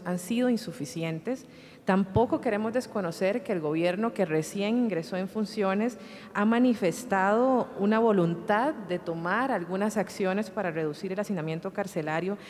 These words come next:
y es precisamente por esta buena voluntad que quisiéramos aprovechar esta apertura para generar realmente un espacio de diálogo serio y decidido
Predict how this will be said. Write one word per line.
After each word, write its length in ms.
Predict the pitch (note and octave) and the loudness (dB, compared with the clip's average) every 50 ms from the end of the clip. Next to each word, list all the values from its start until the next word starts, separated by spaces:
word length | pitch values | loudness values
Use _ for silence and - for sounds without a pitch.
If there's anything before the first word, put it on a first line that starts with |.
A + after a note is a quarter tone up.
| - - - | -16 -16 -8
y 120 | - G#3 B3 | -2 0 0
es 100 | B3 - | 2 2
precisamente 680 | D4+ D#4 C#4 D4+ D4+ D4 D4 C#4 C#4 C4+ C4+ C4 D4+ | 2 0 0 0 -2 -2 0 0 0 0 0 -2 -4
por 200 | - - A#3+ G#3 | -4 -4 -4 -4
esta 260 | G3+ G#3+ - - C4+ B3+ | -4 -4 -2 -2 0 0
buena 300 | A#3 A#3+ A3+ A#3 A#3+ A#3+ | 2 2 2 2 2 2
voluntad 640 | B3 A#3+ A#3+ B3+ C4 B3 - A3+ F#3+ D#3+ E3 - - - - - - - - - - | 2 2 2 2 0 0 2 2 2 2 2 -2 -6 -10 -16 -18 -18 -20 -20 -6 -2
que 140 | - A#3 - | -2 -2 0
quisiéramos 500 | B3 G#3+ - A3+ A#3 C4 C#4 D4 C#4 C#4+ | 0 0 2 2 2 4 2 2 2 2
aprovechar 600 | C4 C4 - F#3 F#3 F3 F3 - A3+ A#3 A#3 B3+ | 0 0 2 2 2 2 0 0 0 0 0 0
esta 260 | B3+ B3 - - B3+ | 0 -2 0 0 0
apertura 680 | B3 B3+ - G3 F3+ F3+ - - A3 G#3 G3+ G#3 A#3 A#3 G#3 - - | 0 2 0 0 0 0 -2 -2 0 2 2 2 0 -2 -6 -6 -2
para 180 | - G#3 G3+ G3+ | 0 2 2 2
generar 480 | G3 G#3 G3+ G3 F#3+ G3+ A3 A#3+ C#4 C#4 | 2 0 0 0 2 2 2 0 0 0
realmente 580 | C#4 C4+ C4+ C4 B3+ B3+ C4 C4 B3+ C4 C#4 | 0 2 2 2 2 2 2 0 0 0 0
un 100 | B3+ B3 | 0 0
espacio 460 | B3 B3 - - A#3 A3+ - - C4 B3+ | 0 -2 -2 -2 -2 0 0 0 0 0
de 100 | A#3+ G#3+ | 0 0
diálogo 500 | G3+ G3 G3+ G3+ A3+ A#3 A#3 A#3+ A#3 - | 0 0 0 0 0 0 0 0 -2 -4
serio 540 | - - - - B3+ C4 C4 C4+ C4+ D4 C#4+ | -6 -10 -4 0 2 4 4 4 2 2 0
y 80 | C4+ | 0
decidido 720 | A#3 G#3+ F3+ D#3+ - F#3 F3+ F#3 G3 G#3+ A3+ A#3+ B3+ C#4+ | 0 0 -2 -2 -4 -4 -2 -2 0 0 0 0 0 -2